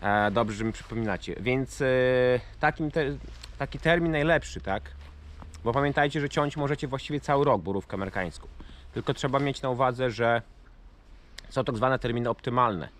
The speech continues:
czyli takie najlepsze. E, bo jeżeli przytniecie borówki, e, jak to powiedziałem, w całym okresie ich, e, wzrostu, to będzie też lepsze to, niż, e, byście mieli ją w ogóle nie przyciąć, tak? Więc, e, to jest, jest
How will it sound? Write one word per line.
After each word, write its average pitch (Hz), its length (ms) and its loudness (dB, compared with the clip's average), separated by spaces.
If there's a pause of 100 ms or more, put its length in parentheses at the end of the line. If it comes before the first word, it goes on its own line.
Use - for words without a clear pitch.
(240)
czyli 110 240 -4
takie 110 220 -4
najlepsze. 117 460 2 (760)
E, 101 300 2
bo 113 140 2
jeżeli 127 220 0
przytniecie 139 460 -2
borówki, 123 640 0
e, 110 340 4 (120)
jak 110 140 -4
to 113 80 -8
powiedziałem, 113 380 0
w - 80 -14
całym 127 240 0
okresie 117 580 0 (480)
ich, 120 300 -2
e, 107 460 4
wzrostu, 123 720 0 (360)
to 139 80 -2
będzie 143 260 2
też 143 240 -4
lepsze 143 340 0
to, 139 160 0
niż, 135 320 -2
e, 131 140 2
byście 135 280 -4
mieli 131 180 0
ją 131 140 2
w 123 80 -4
ogóle 165 240 2
nie 107 80 0
przyciąć, 82 320 -8
tak? 113 160 -2
Więc, 123 320 -4
e, 123 180 2
to 131 140 0
jest, 135 240 0
jest 131 300 -6